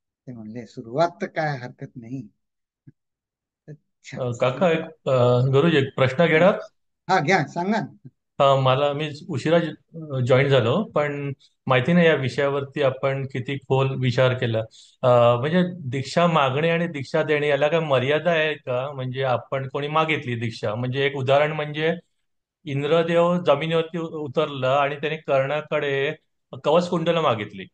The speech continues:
Speaker 2: तर त्याला मर्यादा आहे का दीक्षेला?
Speaker 1: आता असं आहे, तुमच्या प्रश्नाचं उत्तर, <laughs> माफ करा, मी थोडं स्पष्ट बोलतो, पण मी ज्यांच्याकडनं शिकलो,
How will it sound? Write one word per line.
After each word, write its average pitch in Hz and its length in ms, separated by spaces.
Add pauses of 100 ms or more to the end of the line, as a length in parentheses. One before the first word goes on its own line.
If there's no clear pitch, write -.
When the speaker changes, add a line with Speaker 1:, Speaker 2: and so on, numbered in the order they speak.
(640)
Speaker 2:
तर 151 240
त्याला 165 240
मर्यादा 156 460
आहे 180 160
का 185 180
दीक्षेला? 156 480 (2250)
Speaker 1:
आता 139 140 (200)
असं 170 180
आहे, 170 200 (440)
तुमच्या 160 300
प्रश्नाचं 165 720
उत्तर, 165 640 (920)
<laughs> - 460 (800)
माफ 180 380
करा, 175 220
मी 185 220 (400)
थोडं 175 200
स्पष्ट - 440
बोलतो, 135 500 (680)
पण 180 360 (140)
मी 190 260
ज्यांच्याकडनं 214 680
शिकलो, 156 680